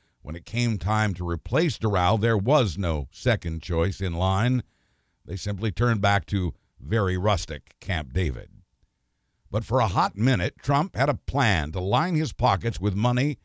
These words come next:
from foreign leaders. Alexander Hamilton made sure we had a remedy for exactly this kind of corruption: impeachment,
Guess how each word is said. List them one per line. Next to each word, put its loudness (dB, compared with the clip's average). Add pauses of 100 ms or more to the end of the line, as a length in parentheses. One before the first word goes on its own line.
(340)
from 0
foreign 0
leaders. -4 (1400)
Alexander 0
Hamilton 2
made 2
sure 0
we 2
had 2
a 4
remedy 2
for -2
exactly 0
this -4
kind 0
of -6
corruption: 0 (680)
impeachment, -4